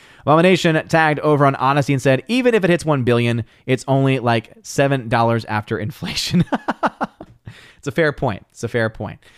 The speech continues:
Um, but yeah, again, I think the film's gonna do well.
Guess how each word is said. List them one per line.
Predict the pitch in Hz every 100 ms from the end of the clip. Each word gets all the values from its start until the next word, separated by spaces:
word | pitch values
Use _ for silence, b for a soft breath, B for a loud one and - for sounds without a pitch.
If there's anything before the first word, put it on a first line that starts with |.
| b b -
Um, | 113 117 117 117 -
but | 123
yeah, | 117 98
again, | 143 147
I | 135
think | 160 220
the | 170
film's | 185 151
gonna | 147
do | 147 135
well. | 131 82 -